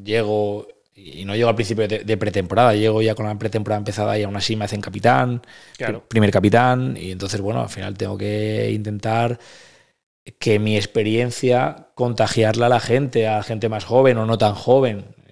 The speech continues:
Speaker 1: que es algo natural y normal. Y creo que eso ya con mis años va, va en el,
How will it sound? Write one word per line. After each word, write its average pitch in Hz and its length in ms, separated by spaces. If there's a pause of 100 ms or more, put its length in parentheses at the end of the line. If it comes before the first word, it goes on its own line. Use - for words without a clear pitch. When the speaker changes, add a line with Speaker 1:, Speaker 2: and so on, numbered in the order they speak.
(120)
Speaker 1:
que 95 280
es 95 100
algo 107 440
natural 113 360
y 123 40
normal. 110 500 (120)
Y 98 120
creo 98 240
que 110 380
eso 110 200
ya 113 320 (220)
con 113 220
mis 110 200
años 120 360
va, 120 220
va 110 380
en 117 100
el, 107 420